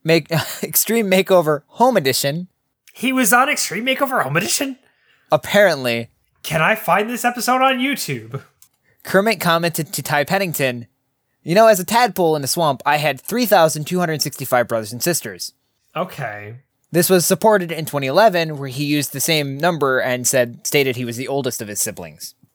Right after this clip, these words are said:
Speaker 1: In his two thousand, two thousand and six book, Before You Leap, he says he has two thousand three hundred fifty-three siblings, although he concedes that the number is an approximate, as it is with all frog families.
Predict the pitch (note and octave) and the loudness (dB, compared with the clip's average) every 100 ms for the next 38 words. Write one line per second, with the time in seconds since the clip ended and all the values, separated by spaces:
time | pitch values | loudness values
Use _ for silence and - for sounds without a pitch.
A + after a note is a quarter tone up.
0 | _ D3+ D3+ E3 D#3 C#3+ - G#3 G3 F3+ | _ -4 -2 0 0 -2 -4 0 4 4
1 | E3 D3+ - - - A3+ A3+ G3 F#3 E3 | 4 -4 -6 -8 -4 2 4 4 0 -4
2 | E3 D3 D3+ F3 - - D#3 F3 D#3+ C3+ | -4 0 4 4 2 -6 -2 0 0 0
3 | B2+ A3+ G3+ - - _ _ _ _ _ | -2 -2 -2 -6 -18 _ _ _ _ _
4 | F3 D#3+ D#3 D3 - C#3 B2+ - - F3+ | -4 2 4 2 2 0 0 -2 -6 -4
5 | F3 D#3 C#3+ C#3+ C3+ - C#3 B2+ A#2 A#2+ | 2 4 2 0 -8 -4 -2 -2 -6 -8
6 | A#2+ - A3 - C3+ A#2+ B2 E3+ - - | -10 -4 -2 -2 -2 -4 -6 -6 -8 -10
7 | _ - _ _ _ _ _ _ _ _ | _ -20 _ _ _ _ _ _ _ _
8 | _ _ _ - E3 E3+ F3 F3 C3+ F3 | _ _ _ 2 4 6 4 4 2 -4
9 | C#3 _ - F3 D#3 F3+ D3+ - D3+ C#3 | -6 _ -4 -2 2 2 2 2 2 2
10 | D3 D3+ C#3+ C#3 D3 C3+ E3+ D#3 - C#3 | 2 0 2 2 0 -2 0 0 0 -4
11 | C3 - C3+ C3 B2+ A#2+ B2 C3+ A#2 A#2+ | -4 0 0 2 0 0 4 4 6 2
12 | A2 A2+ G#2+ A#2 C3+ - | 2 -4 -4 -6 -10 -12